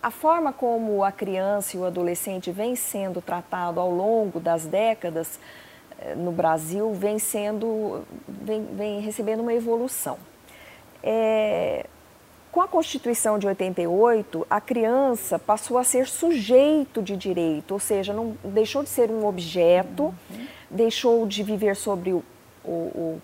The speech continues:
Speaker 1: pátrio poder e passou ao poder familiar,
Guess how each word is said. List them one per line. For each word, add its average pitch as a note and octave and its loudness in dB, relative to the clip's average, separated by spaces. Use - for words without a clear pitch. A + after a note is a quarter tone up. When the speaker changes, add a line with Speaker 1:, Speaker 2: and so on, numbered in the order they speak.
Speaker 1:
pátrio B3 2
poder F3 0
e F#3 -10
passou G3 -4
ao F3+ 0
poder G3+ 0
familiar, E3+ -4